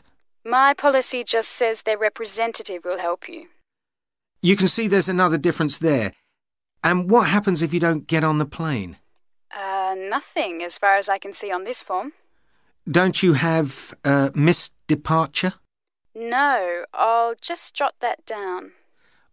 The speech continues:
Speaker 2: We pay up to a thousand pounds for that, depending on the reason. And we're particularly generous about loss of personal belongings,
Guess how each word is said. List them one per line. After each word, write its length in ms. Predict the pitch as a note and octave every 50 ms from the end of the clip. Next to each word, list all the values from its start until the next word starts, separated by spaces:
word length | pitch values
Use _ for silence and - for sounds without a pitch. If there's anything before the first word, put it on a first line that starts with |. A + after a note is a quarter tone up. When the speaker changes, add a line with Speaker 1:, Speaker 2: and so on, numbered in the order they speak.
| _
Speaker 2:
We 320 | - C3 D#3 F#3+ G3+ G#3 G3+
pay 380 | - - F3+ F3 E3 D#3+ - -
up 220 | D3 D3+ D3+ -
to 160 | - - C#3+ C3+
a 40 |
thousand 600 | B2+ - - - - D3+ C#3+ C#3+ C3 A#2 B2+ A2+ G#2+
pounds 380 | - B2+ A2+ G#2 F#2+ F#2+ -
for 140 | - - G2+
that, 260 | F2+ F#2 F#2 F#2+ - - _ _ _ _ _ _ _
depending 400 | - C#3+ C#3+ D3 C3+ A#2+ A#2+ A#2
on 100 | A#2 A2+
the 80 | A2+ A#2
reason. 400 | A#2 B2+ B2 A2+ - G2+ F2+ E2+ - _ _ _ _ _ _ _ _ _ -
And 240 | D3 D3+ D#3 D3+ C#3+
we're 160 | E3 E3+ E3
particularly 920 | E3 - E3+ D#3+ E3 - - - G#3+ G#3 - - F3+ D#3 D3+ C#3+ C3+ C3 B2+
generous 460 | - C#3+ B2+ A#2+ A#2+ A#2+ A#2+ - -
about 280 | A#2 C3 B2+ B2 -
loss 320 | - C3+ C#3 C#3 C3 - -
of 120 | B2+ -
personal 460 | - - B2+ B2 - - C3 B2 A#2+
belongings, 640 | G#2+ G2+ A#2+ A#2+ A#2+ A#2+ A2 G2 F2+ E2+ E2+ E2 -